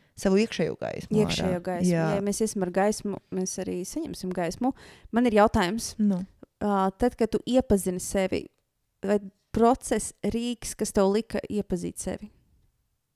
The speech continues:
Speaker 1: Noteikti laiks,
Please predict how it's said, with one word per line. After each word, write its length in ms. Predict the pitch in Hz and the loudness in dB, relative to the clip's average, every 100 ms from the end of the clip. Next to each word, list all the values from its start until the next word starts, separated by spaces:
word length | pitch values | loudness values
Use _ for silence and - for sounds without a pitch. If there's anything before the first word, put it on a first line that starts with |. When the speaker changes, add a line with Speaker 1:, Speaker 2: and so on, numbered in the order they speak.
| _ _ - _ _ _ _ _ _ _ _ _ _ | _ _ -20 _ _ _ _ _ _ _ _ _ _
Speaker 1:
Noteikti 480 | 208 233 220 - 185 - | 4 6 4 2 -4 -2
laiks, 800 | 180 180 165 160 247 - - - | 0 4 6 6 2 -2 -12 -14